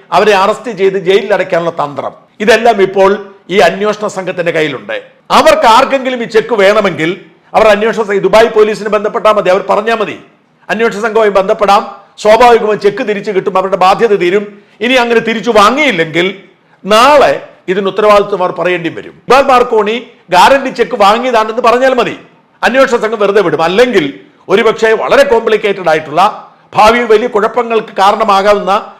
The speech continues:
ഒരു കേസായത് രൂപപ്പെട്ടു വരുമ്പോൾ ഉത്തരവാദിത്വം പറയേണ്ടി വരും. എന്തായാലും ഇക്ബാൽ മാർക്കോണിയുടെ ജീവനക്കാർ മാർക്കോണിയെ ചെക്ക് ഏൽപ്പിച്ചിട്ടുണ്ടെങ്കിൽ ദയവായി ദുബായ് പോലീസിനോടോ അല്ലെങ്കിൽ മറ്റേതെങ്കിലും അന്വേഷണ ഏജൻസിയോടോ ബന്ധപ്പെടുക.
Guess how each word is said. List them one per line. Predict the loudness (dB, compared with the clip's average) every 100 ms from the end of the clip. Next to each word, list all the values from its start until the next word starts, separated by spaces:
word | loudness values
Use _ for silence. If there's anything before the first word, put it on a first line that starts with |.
| _
ഒരു | -2 2
കേസായത് | 2 2 2 2 0 -6 -2
രൂപപ്പെട്ടു | 0 2 2 2 0
വരുമ്പോൾ | 0 -2 -4 -8 -20 _ _ -4
ഉത്തരവാദിത്വം | 0 2 2 0
പറയേണ്ടി | 0 -2 -2
വരും. | -2
എന്തായാലും | 2 4 4 0 -4 -20 _ _ -2
ഇക്ബാൽ | 2 4 4
മാർക്കോണിയുടെ | 2 2 0 0 0 0 0
ജീവനക്കാർ | 0 0 -4 -8 -14 _ _ _ -2
മാർക്കോണിയെ | 0 2 0 2 0 0
ചെക്ക് | -2 2
ഏൽപ്പിച്ചിട്ടുണ്ടെങ്കിൽ | 0 -2 -10 -8 -4 -2 -2 -4 -10 _ 2
ദയവായി | 4 6 4 4
ദുബായ് | 4 2 2
പോലീസിനോടോ | -2 -2 -4 0 0 0 -6 -20 _ -2
അല്ലെങ്കിൽ | 0 0 0
മറ്റേതെങ്കിലും | 0 0 0 -2
അന്വേഷണ | -2 -4 -2 -4
ഏജൻസിയോടോ | -4 -6 -6 -2
ബന്ധപ്പെടുക. | -2 -2 -2 0